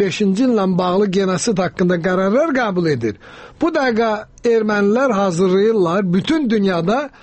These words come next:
Sumqayıtla bağlı genosid qərarının hazırlanmasına və əmin eləyirəm ki, ola bilsin, bəlkə bu gün sabah hansısa, deyək, uzaq Argentinanın, Kolumbiyanın hansısa ştatından başlayalar. Və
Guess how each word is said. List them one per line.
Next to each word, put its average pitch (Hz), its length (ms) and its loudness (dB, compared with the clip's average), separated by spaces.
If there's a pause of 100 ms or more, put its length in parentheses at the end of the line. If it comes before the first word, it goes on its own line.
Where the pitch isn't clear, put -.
(200)
Sumqayıtla 262 800 0
bağlı 233 400 0
genosid 254 560 0
qərarının 226 460 0
hazırlanmasına 190 840 0
və 277 60 2 (160)
əmin 294 300 0
eləyirəm 269 320 2
ki, 277 100 0
ola 277 220 0
bilsin, 262 360 -2 (440)
bəlkə 247 380 0
bu 262 60 0
gün 277 160 2
sabah 240 420 0
hansısa, 220 420 0
deyək, 220 260 0
uzaq 208 360 0 (380)
Argentinanın, 208 840 0
Kolumbiyanın 214 720 0
hansısa 208 440 0
ştatından 226 680 -2
başlayalar. 156 640 -2 (420)
Və 214 80 0